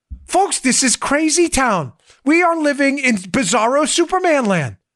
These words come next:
So that's scenario one. Scenario two, she's just making it up, which i-, is disturbing, but honestly not as dis-, you know, they lie a lot. It's not as disturbing as scenario one where this is actually happening. And she's discussing it in front of a group of people like they're proud.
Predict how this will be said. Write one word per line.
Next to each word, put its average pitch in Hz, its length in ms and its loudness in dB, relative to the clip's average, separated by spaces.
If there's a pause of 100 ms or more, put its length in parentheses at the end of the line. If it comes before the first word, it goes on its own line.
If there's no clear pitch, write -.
(1040)
So 330 160 0
that's 392 240 0
scenario 349 540 2
one. 311 340 -2
Scenario 427 380 2
two, 339 200 0
she's 269 200 0
just 220 220 0
making 269 380 0
it 262 100 2
up, 208 340 -4 (240)
which 269 300 -2
i-, 226 180 -8
is 233 240 -2 (160)
disturbing, 285 580 0
but 220 300 -4
honestly 277 400 0
not 254 180 0
as 180 220 -6
dis-, - 240 -4
you 220 160 -2
know, 190 100 2
they 190 140 0
lie 214 220 2
a 160 100 -2
lot. 175 320 -2 (180)
It's 214 160 -2
not 320 160 2
as 294 100 -4
disturbing 262 540 0
as 226 100 0
scenario 254 420 0
one 269 180 0
where 208 140 -2
this 214 160 0
is 214 100 -4
actually 226 540 -2
happening. 180 440 -4 (920)
And 262 160 0
she's 262 200 -4
discussing 269 600 -2
it 269 80 0
in 214 60 0
front 247 180 -2
of 220 80 -4
a 240 40 -2
group 233 240 -4
of 240 120 -4
people 262 260 0
like 240 160 -2
they're 240 100 -2
proud. 269 500 -2